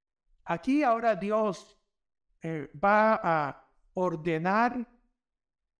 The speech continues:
este sistema solar que tenemos nosotros,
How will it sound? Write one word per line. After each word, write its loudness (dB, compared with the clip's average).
este -4
sistema -4
solar -2
que -8
tenemos -2
nosotros, -4